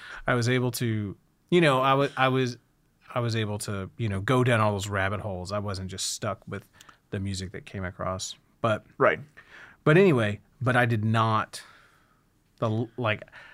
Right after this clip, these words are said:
Speaker 1: I did not get a PlayStation. You know, I had a P C, so I, I, I got involved in, like, you know, early P C games. Not early P C games, but, like,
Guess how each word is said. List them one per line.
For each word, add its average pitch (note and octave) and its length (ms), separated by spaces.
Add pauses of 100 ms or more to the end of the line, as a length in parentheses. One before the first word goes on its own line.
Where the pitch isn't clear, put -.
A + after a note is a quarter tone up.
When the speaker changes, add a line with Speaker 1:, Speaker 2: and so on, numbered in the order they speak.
(1300)
Speaker 1:
I C3 100
did A#2 160
not A#2 260
get A#2 140
a A2 60
PlayStation. G#2 800 (540)
You A#2 100
know, A2 120
I D3 60
had D3+ 140
a D#3+ 60
P D#3 140
C, A#2 200
so A#2 180
I, A#2+ 240
I, A#2 420
I B2 120
got B2 160
involved A2 280
in, G#2+ 80
like, G#2 140 (180)
you B2 120
know, G#2+ 160
early G#2+ 280
P A2 180
C A2 140
games. F#2+ 460
Not B2 240
early G#2 260
P G#2+ 140
C - 100
games, G2+ 240
but, F2+ 120
like, G2 180